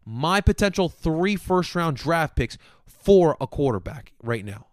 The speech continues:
Not for Russell Wilson, not for Deshaun Watson. Maybe Aaron Rodgers, 'cause I've seen Aaron Rodgers play with much <laughs> worse talent, if I'm being quite honest with you. But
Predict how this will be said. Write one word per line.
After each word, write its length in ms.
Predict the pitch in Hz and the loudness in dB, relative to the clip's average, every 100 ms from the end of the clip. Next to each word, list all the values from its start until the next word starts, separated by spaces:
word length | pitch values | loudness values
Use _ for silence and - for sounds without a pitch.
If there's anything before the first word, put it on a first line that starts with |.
| - | -6
Not 280 | 123 156 160 | 0 0 0
for 120 | 156 | 0
Russell 360 | 160 151 147 | 2 2 0
Wilson, 440 | 123 160 160 160 147 - _ | 2 2 2 0 -2 -8 _
not 260 | 120 143 156 | -2 0 0
for 100 | 151 | -2
Deshaun 440 | 135 - 156 147 | -2 0 2 2
Watson. 520 | 131 143 143 - 139 131 _ - _ _ _ _ _ _ _ _ _ _ _ _ _ _ _ _ _ _ _ _ - | 2 0 -2 -4 -6 -8 _ -20 _ _ _ _ _ _ _ _ _ _ _ _ _ _ _ _ _ _ _ _ -8
Maybe 420 | 117 175 151 147 | 0 2 2 0
Aaron 200 | 135 113 | 0 0
Rodgers, 440 | 107 131 110 95 | 2 2 0 -6
'cause 120 | - 110 | -6 -2
I've 160 | 127 | -2
seen 160 | - 131 | -2 -4
Aaron 260 | 131 120 | -2 -4
Rodgers 300 | 117 123 101 | -4 -4 -4
play 180 | - 123 | -4 -2
with 160 | 101 95 | 0 -2
much 300 | 104 123 - | 0 0 2
<laughs> 60 | 143 | 2
worse 180 | 110 | 2
talent, 440 | - - 165 - 127 | 2 2 0 2 0
if 120 | - | 2
I'm 140 | 127 | 2
being 220 | 117 123 98 | 2 0 -2
quite 320 | - 127 117 | -4 -2 0
honest 320 | 104 98 - | -2 -6 -10
with 120 | - | -10
you. 80 | 98 | -10
But 200 | - 104 | -8 -8